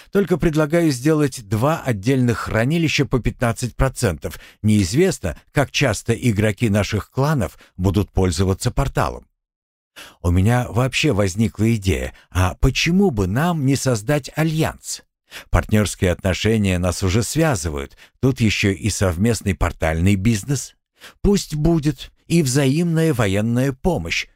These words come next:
в случае необходимости. А это мысль. Давай состыкуем наших аналитиков и казначеев. Пусть отшлифуют детали.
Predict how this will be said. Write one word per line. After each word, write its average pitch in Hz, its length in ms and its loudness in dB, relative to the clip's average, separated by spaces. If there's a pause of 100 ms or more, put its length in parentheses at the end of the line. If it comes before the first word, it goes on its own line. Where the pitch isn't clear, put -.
в - 100 -12
случае 92 540 0
необходимости. 104 880 -2 (1200)
А 92 280 0
это 180 340 0
мысль. 135 560 0 (180)
Давай 123 460 2
состыкуем 139 720 0
наших - 440 -2
аналитиков 123 760 0 (160)
и 160 100 0
казначеев. 127 800 -2 (280)
Пусть - 380 0
отшлифуют 156 880 0
детали. 92 540 -2